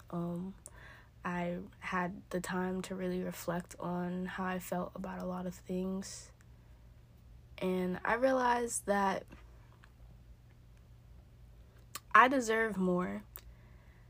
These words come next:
I deserve more and I deserve better. And I know that I'm not gonna get that from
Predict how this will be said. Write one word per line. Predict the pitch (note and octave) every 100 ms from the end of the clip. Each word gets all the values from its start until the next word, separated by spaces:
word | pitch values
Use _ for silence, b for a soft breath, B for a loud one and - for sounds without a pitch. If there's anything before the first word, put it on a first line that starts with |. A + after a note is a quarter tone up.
| B - - -
I | G3
deserve | G3 F#3+ G3 G3
more | F#3+ G3 G3+ G3+ G#3+ -
and | F#3 F#3 F3+ F3+
I | F#3
deserve | F#3 F#3 F3+ F3+ -
better. | F3+ F#3 F3+ G3 - - - - - - - - - - - - - -
And | F3+ F3+ F#3 -
I | F#3
know | F#3+ F#3 F#3 F#3
that | F3+ F3 -
I'm | F#3 F#3
not | F#3 -
gonna | F#3 F3+
get | F3 F3+ -
that | F3 - -
from | - F#3 F3 F3 F3+